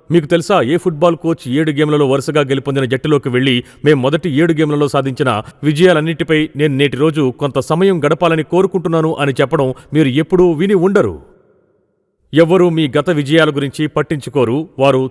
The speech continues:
తెలుసుకోవాలనుకుంటున్నారు. ఈరోజు మీరు ఏం చేయబోతున్నారు? దేవుడు గత విజయాలను ఎదుర్కొంటానని మాకు వాగ్దానం చేయడు. అది గతం, ఇది నేడు. నేడు జీవించండి. కొంతమంది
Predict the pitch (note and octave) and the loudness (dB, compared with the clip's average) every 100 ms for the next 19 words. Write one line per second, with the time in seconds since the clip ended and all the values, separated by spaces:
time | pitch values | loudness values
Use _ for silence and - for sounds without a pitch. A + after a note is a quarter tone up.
0 | - G3 - G3 E3+ D3 A#2 A#2+ A#2+ A2+ | -2 -2 0 0 2 2 0 -4 -2 -4
1 | F#2 F2 D#3+ E3+ E3+ E3 D3+ C#3+ D3 - | -4 -2 2 2 2 2 2 0 -4 -14
2 | - D#3+ G3+ G3+ F#3 F3+ E3 E3 D#3 D3+ | 0 4 4 2 2 2 2 -2 0 0
3 | D3+ - A#2 D#3+ F3+ D3 D3+ F#3+ E3+ D3+ | -2 -6 -2 0 2 0 0 0 -2 2
4 | E3+ D#3+ C#3 E3+ F3 D3+ D#3 C#3+ D3 B2 | 2 2 0 -2 -4 -2 0 0 -2 -2
5 | C#3+ C#3 C3 E3 C#3+ D#3+ D3 - D#3+ D#3 | -2 0 0 0 0 -2 -2 -2 2 2
6 | A2 - - D3 E3+ C#3 E3 G3 A#2+ - | 0 -8 -4 0 2 2 0 0 -4 -8
7 | - E3 D#3 E3+ G#3+ C#3 F2 - _ - | -8 -4 0 2 2 2 -6 -16 _ -10
8 | C#3+ F#3 D#3+ B2+ F#3 E3+ - A2 A#2+ G2+ | -2 0 -2 -4 -2 -2 -4 -4 -4 -6
9 | D2 _ _ _ _ _ _ _ _ _ | -12 _ _ _ _ _ _ _ _ _
10 | _ _ _ _ - F3+ F3+ E3+ F3 D#3+ | _ _ _ _ 0 2 4 2 2 2
11 | C3 C#3 | 0 -2